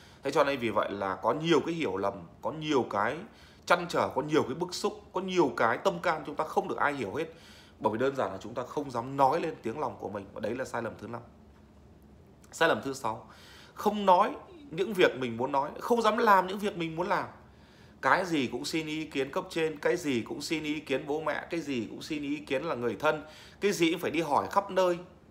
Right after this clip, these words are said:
Tôi nhắc lại anh chị lần nữa là gì ạ? Ngay cả bạn bè, bạn bè thân là khác đấy. Họ luôn luôn tạo thành một cái vòng tròn là mình là một thành viên trong cái vòng tròn đó.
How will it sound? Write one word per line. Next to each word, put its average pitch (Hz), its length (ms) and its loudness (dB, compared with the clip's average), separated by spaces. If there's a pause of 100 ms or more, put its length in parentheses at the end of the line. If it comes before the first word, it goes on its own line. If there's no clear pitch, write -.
(280)
Tôi - 120 6
nhắc 294 140 8
lại - 100 8
anh - 120 -2
chị 120 80 -2
lần 120 180 2
nữa 127 100 2
là 135 160 4
gì 110 160 -6
ạ? - 100 -6 (140)
Ngay 139 140 0
cả - 140 -2
bạn 110 240 0
bè, 101 300 0
bạn 117 160 2
bè 120 220 2
thân 175 160 0
là 127 120 -2
khác - 300 -10
đấy. - 100 -14 (840)
Họ 151 260 4
luôn 180 160 4
luôn 180 140 4
tạo - 120 2
thành 127 120 -2
một 110 80 -8
cái 165 100 -4
vòng 131 220 2
tròn 117 200 2
là 117 60 0
mình 110 180 -2
là 113 60 -6
một 110 100 -10
thành 110 200 -4
viên 135 160 -4
trong 135 140 -6
cái 139 80 -8
vòng 113 200 -2
tròn 101 240 -4
đó. 98 180 -4